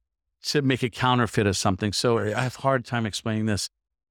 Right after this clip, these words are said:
You train a neural networks on the patterns behind a face, and if you train it well enough, it will actually, when you say, "Hey, make a face," it will, it will try and use those patterns that it has learned to make a new face.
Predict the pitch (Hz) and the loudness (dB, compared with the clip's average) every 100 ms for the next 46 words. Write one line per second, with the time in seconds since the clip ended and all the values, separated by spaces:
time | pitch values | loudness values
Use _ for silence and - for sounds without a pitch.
0 | _ 147 151 143 139 - 190 185 165 151 | _ 0 2 2 0 0 4 4 4 4
1 | 147 143 139 123 - 127 117 - 131 131 | 4 2 2 0 2 2 0 0 0 0
2 | 123 123 120 120 117 - 110 107 - - | -2 -2 0 0 0 0 2 2 -2 -4
3 | - 135 123 - 127 - 151 147 131 127 | -2 2 2 2 -2 0 2 2 2 0
4 | 113 101 90 92 - - _ _ _ - | 2 0 0 -4 -12 -16 _ _ _ -2
5 | 127 123 123 - 135 120 120 113 - 117 | 2 4 2 2 0 4 4 2 2 2
6 | 131 123 120 113 127 113 - 131 131 123 | 2 2 2 0 0 0 0 0 2 2
7 | 120 127 120 113 - 143 131 127 123 131 | 2 2 2 0 0 2 4 2 2 0
8 | 123 - 117 117 107 110 101 95 117 107 | -2 0 0 0 0 0 0 -2 -2 -2
9 | 98 101 98 101 90 92 - - | 0 -2 0 -2 0 0 0 -4